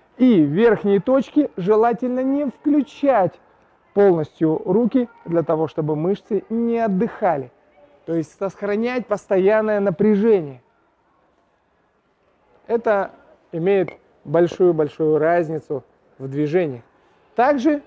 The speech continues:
можно выполнять жим гирь через стороны. Здесь будет включаться больше боковая дельтовидная мышца. Точно так же, не выводя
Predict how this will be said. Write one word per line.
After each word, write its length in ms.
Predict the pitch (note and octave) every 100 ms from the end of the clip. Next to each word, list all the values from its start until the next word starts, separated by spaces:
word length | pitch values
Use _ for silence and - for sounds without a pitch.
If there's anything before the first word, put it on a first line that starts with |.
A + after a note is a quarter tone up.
| _
можно 400 | E3 F3 A3 B3
выполнять 500 | B3+ G3+ G#3+ G#3+ A#3 A#3
жим 320 | G3+ F#3 B3 A#3+
гирь 300 | A#3+ B3+ -
через 340 | - A#3+ A#3+ A3+
стороны. 640 | - _ A3 E3 C#3+ C3+ _ _ _ _ _ _ _ _ _ _ _ _ _ _ -
Здесь 360 | D3 D#3+ G#3
будет 320 | D#3+ F#3+ F3+ D#3+
включаться 580 | G3 F#3+ G#3+ F#3 -
больше 460 | E3 F3+ F#3 - C#3+ - _
боковая 760 | D#3+ F3 F3+ F#3 D#3 D3 C#3 E3
дельтовидная 760 | G3 A3+ A3 C#4+ D4+ D4 C#4 C#4
мышца. 460 | C#4 A#3+ _ B3 - _ _ _ _ _ _ _ _ _ _ _
Точно 380 | F#3+ - F3 F3
так 260 | G3 G#3
же, 160 | F#3+ G3 _ _ _ _
не 380 | E3 F#3 F3 A#2 _
выводя 800 | - C#3+ D3+ D#3+ D#3 F#3 G3 G3